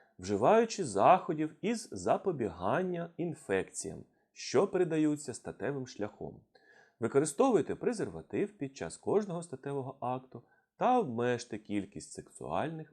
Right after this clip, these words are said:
партнерів. Четверта порада. Відмовтеся від куріння. Куріння пов'язують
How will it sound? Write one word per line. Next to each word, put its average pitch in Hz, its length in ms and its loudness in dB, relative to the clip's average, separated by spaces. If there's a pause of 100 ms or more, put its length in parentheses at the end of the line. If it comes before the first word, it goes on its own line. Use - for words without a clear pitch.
партнерів. 76 640 -12 (840)
Четверта 139 640 0
порада. 104 540 -6 (360)
Відмовтеся 117 1300 0
від 117 280 -4
куріння. 87 600 -4 (640)
Куріння 254 420 0
пов'язують 101 920 2